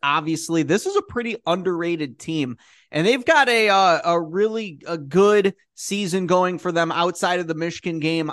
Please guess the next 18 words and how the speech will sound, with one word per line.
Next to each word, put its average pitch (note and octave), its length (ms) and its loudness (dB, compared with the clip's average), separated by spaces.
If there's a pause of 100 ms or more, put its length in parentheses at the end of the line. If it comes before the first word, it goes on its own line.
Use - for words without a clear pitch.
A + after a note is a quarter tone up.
obviously. E3 800 -4 (480)
Uh, D#3+ 240 2
but E3+ 240 -2
heading A3+ 320 0
into G#3+ 240 -8
Wisconsin F#3 640 -4
this D#3+ 180 -8
weekend, F3 440 -2 (300)
I F#3 120 0
think B3 240 -4
they A#3 80 4
got G3 180 4
a E3+ 60 2
really E3+ 300 0
good D3 200 -4
shot D3 360 -2
to D#3 120 -8
compete D3 500 -8